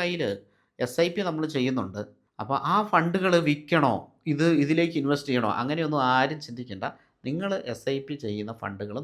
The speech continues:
നല്ല ഫണ്ടുകളാണെങ്കിൽ അത് കണ്ടിന്യൂ ചെയ്യുക. ഇതൊക്കെ അഡീഷണൽ ഇൻവെസ്റ്റ്മെന്റ് ആണ്. ഇപ്പൊ നമ്മുടെ കയ്യിൽ ഒരു അമ്പതിനായിരം രൂപയുണ്ട്, നമ്മൾ കുറച്ച് റിസ്ക് എടുക്കാൻ നമുക്ക് റെഡിയാണ്. ഓക്കെ, ഒരു വൺ ടൈം ആയിട്ട് ഇൻവെസ്റ്റ് ചെയ്യാം.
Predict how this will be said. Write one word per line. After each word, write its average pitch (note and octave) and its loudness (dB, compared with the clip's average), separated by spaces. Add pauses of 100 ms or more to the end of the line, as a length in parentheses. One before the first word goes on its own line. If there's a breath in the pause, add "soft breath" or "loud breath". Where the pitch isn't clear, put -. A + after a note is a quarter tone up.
നല്ല C#3 -4
ഫണ്ടുകളാണെങ്കിൽ G2+ -6
അത് D3+ -4
കണ്ടിന്യൂ G3 2 (100)
ചെയ്യുക. G#2 0 (560 soft breath)
ഇതൊക്കെ A#3+ 0
അഡീഷണൽ G#3 -2
ഇൻവെസ്റ്റ്മെന്റ് F#3 0
ആണ്. G2+ 4
ഇപ്പൊ - -12
നമ്മുടെ D3 6
കയ്യിൽ B2 6
ഒരു A#2+ 4
അമ്പതിനായിരം A2+ 0
രൂപയുണ്ട്, G2 -10
നമ്മൾ A#3+ -4
കുറച്ച് D3 -2
റിസ്ക് A2 -8
എടുക്കാൻ G#2 -6
നമുക്ക് G2 -10
റെഡിയാണ്. F#2+ -16
ഓക്കെ, E3 -4 (340 soft breath)
ഒരു C4+ 4
വൺ E3 6
ടൈം C3 4
ആയിട്ട് A2+ 2
ഇൻവെസ്റ്റ് G#2 -4
ചെയ്യാം. E2+ -14